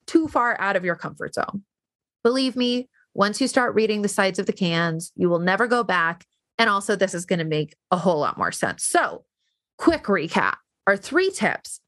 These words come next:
on how we can make the liquor store a fun roller coaster experience,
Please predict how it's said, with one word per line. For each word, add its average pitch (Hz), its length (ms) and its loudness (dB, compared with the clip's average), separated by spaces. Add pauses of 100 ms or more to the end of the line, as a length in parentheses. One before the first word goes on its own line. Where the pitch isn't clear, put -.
on 180 160 2
how 294 320 2
we 349 100 -2
can 349 180 -2
make 190 220 0
the 190 80 4
liquor 196 300 0
store 175 500 0 (240)
a 185 160 2 (140)
fun 285 480 2 (180)
roller 247 360 2
coaster 320 340 0
experience, 175 840 0